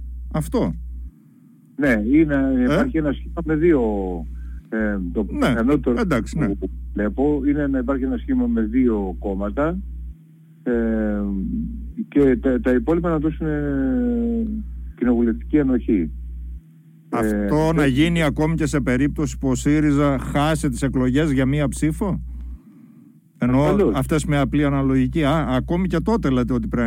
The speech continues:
Speaker 1: να γίνει αυτή η κυβέρνηση.
Speaker 2: Ασφαλώς πρέπει να γίνει η κυβέρνηση αυτή. Δεν έχει σημασία, ε, ότι θα χάσει. Κοιτάξτε, η, η κυβέρνηση της Πορτογαλίας το δύο χιλιάδες δεκαπέντε, επιτυχημένη,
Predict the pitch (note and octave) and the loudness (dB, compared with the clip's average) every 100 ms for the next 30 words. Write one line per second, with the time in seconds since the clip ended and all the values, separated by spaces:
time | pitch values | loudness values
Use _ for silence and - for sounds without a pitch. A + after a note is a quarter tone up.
0 | A2+ A2+ G#2+ G#2+ G#2+ G2 G2 F#2 E2+ - | 2 2 0 0 -2 -2 -2 -4 -4 -6
1 | - - - - - A2+ - D#3+ G#3 A3 | -10 -12 -16 -20 -12 -10 0 2 4 2
2 | B2 G#2 G2 F#2 F#2+ F#2 F2 F2+ F2+ F2 | 2 0 0 0 0 -2 -2 -2 -2 -2
3 | E2 E2+ - F2 - - - - - - | -4 -4 -2 -4 -6 -12 -14 -18 -14 -2
4 | F3+ G3 C#3 C3+ A2+ - A2 G2 F2 - | 2 2 2 2 0 2 0 2 -2 -6
5 | - - - - A2+ G#2 G2+ F#2 G#2+ - | -10 -10 -12 -6 -4 -2 -2 -2 -2 0
6 | G#2+ G2+ G2 F#2 F2+ F2 E2 D#2 - - | 0 2 0 0 0 0 -2 -4 -10 -12
7 | - - G#2 A#2 G2+ - G2+ F2+ F2 F#2 | -8 -4 -2 0 0 0 0 2 0 -2
8 | A#2 E3 E3+ B2 G#2+ A2 A2+ G#2+ G#2+ G2 | -2 0 0 0 0 0 0 2 0 0
9 | F2+ F2 E2+ - - - - - - - | 0 -2 -4 -10 -12 -12 -14 -20 -20 -20
10 | - - - - - - A#2 A#2+ G#2+ A2+ | -10 -10 -8 -10 -10 -2 -2 2 2 4
11 | A#2+ B2 - C#3 B2 - A2+ - A2 G2 | 4 4 4 4 4 2 2 2 -2 0
12 | F#2+ G2 F2+ F2+ F#2+ F#2 - G#2+ F#2+ A2 | 0 2 2 2 0 -4 -4 -2 2 0
13 | A2+ A#2+ A#2 G#2+ F#2+ G2+ G#2+ A#2+ G#2+ G#2+ | 2 2 2 0 0 2 0 0 -4 -4
14 | - A3 C4 A#3+ F#3 A#3 | -4 0 2 2 0 -2